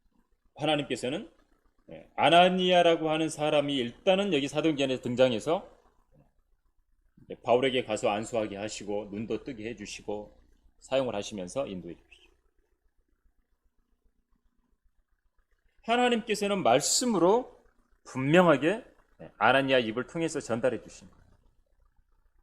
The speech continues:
사도 바울이 실제적으로, 네, 로마에 가기를 이제 원했잖아요. 그렇죠? 로마에 가기를 원했어요. 로마서 십오 장에 가보면은,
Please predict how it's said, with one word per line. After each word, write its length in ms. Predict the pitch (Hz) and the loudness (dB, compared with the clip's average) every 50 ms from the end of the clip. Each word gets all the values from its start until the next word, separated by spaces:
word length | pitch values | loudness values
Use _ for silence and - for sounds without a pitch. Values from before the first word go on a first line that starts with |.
| _ _ _ _ _ _ _ _ _ _ _ _ _ _ _ _ _ _ _ _ _ _ _ _ _ _ _ _ _ _ _ _ _ _ _ _ _ _ _ _ _ _ _ _ _ _ _ _ _ _ _ _ _ _ _ _ _ _ _ _ _ _ _ _ _ _ _ _ _ _ _ _ _ | _ _ _ _ _ _ _ _ _ _ _ _ _ _ _ _ _ _ _ _ _ _ _ _ _ _ _ _ _ _ _ _ _ _ _ _ _ _ _ _ _ _ _ _ _ _ _ _ _ _ _ _ _ _ _ _ _ _ _ _ _ _ _ _ _ _ _ _ _ _ _ _ _
사도 180 | - 214 226 233 | 4 8 10 12
바울이 520 | 208 202 202 202 196 196 190 185 180 180 170 | 12 12 12 12 10 8 6 4 4 2 0
실제적으로, 880 | 170 190 175 - 196 180 180 175 160 160 156 160 165 170 175 - - - - _ _ _ _ _ _ _ _ _ | -2 -2 0 2 4 4 4 4 4 6 6 6 6 4 2 -2 -10 -20 -20 _ _ _ _ _ _ _ _ _
네, 180 | - 143 135 - - - - _ _ _ _ _ _ _ - | -20 -20 -20 -20 -20 -20 -20 _ _ _ _ _ _ _ 6
로마에 520 | 113 160 185 202 214 220 214 208 196 170 | 10 10 12 12 12 12 12 12 8 8
가기를 440 | - - 139 127 139 151 143 147 135 | 6 4 2 2 2 2 2 2 0
이제 180 | 120 107 113 | 0 0 0
원했잖아요. 680 | 110 95 104 117 127 123 - 101 90 80 78 78 82 85 - _ _ _ | 2 2 2 2 2 0 -2 -4 -8 -8 -10 -14 -18 -20 -20 _ _ _
그렇죠? 280 | - 90 - - - - _ _ _ - | -20 -20 -20 -20 -20 -20 _ _ _ 0
로마에 340 | 110 123 139 147 151 147 139 | 2 6 8 10 10 8 8
가기를 320 | 135 117 110 107 110 110 | 4 0 0 0 -2 -4
원했어요. 360 | 85 85 82 80 - - _ _ _ _ _ _ _ _ _ _ _ _ _ _ _ _ _ _ _ _ _ _ _ _ _ _ _ _ _ _ - | -4 -8 -10 -12 -18 -20 _ _ _ _ _ _ _ _ _ _ _ _ _ _ _ _ _ _ _ _ _ _ _ _ _ _ _ _ _ _ 4
로마서 280 | 160 170 180 190 175 165 | 6 8 8 8 6 4
십오 260 | - - 185 190 190 | 0 0 2 4 4
장에 240 | 190 185 180 175 170 | 4 4 4 6 6
가보면은, 600 | 151 139 143 143 143 139 135 139 139 143 151 | 6 6 6 4 2 2 0 0 0 -2 -6